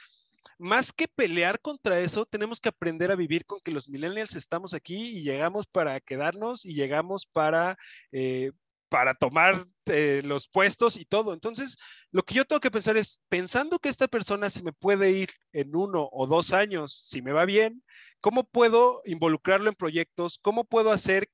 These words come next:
que, eh, aunque sea el dueño que esté, cómo puedo sacar provecho a su energía, a sus ganas de trabajar? Porque eso también, a su tecno-, a su conocimiento de tecnología,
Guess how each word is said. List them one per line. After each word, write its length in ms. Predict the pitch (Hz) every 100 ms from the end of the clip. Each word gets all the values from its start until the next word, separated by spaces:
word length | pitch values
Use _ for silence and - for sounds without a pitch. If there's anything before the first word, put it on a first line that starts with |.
| -
que, 300 | 170 156 - _ _ -
eh, 80 | 135
aunque 340 | 143 160 160
sea 160 | 156 240
el 60 | 277
dueño 300 | 285 285 277
que 100 | 202
esté, 420 | - 185 262 349
cómo 200 | - 247
puedo 180 | - 262
sacar 320 | 226 190 208
provecho 380 | 208 214 208 -
a 60 | 208
su 260 | - 160 - -
energía, 640 | 143 156 151 - 214 202 202 - - _
a 140 | 160 165
sus 320 | - 165 143
ganas 320 | 196 214 208
de 80 | 180
trabajar? 400 | 160 160 165 185
Porque 200 | 196 233
eso 140 | 233
también, 300 | - 196 185
a 120 | 147 147
su 260 | - 151
tecno-, 320 | - 151 156 170
a 120 | 143
su 500 | - 151 147 147 143
conocimiento 640 | 156 147 143 156 185 214
de 80 | 208
tecnología, 760 | 175 151 143 135 - 180 185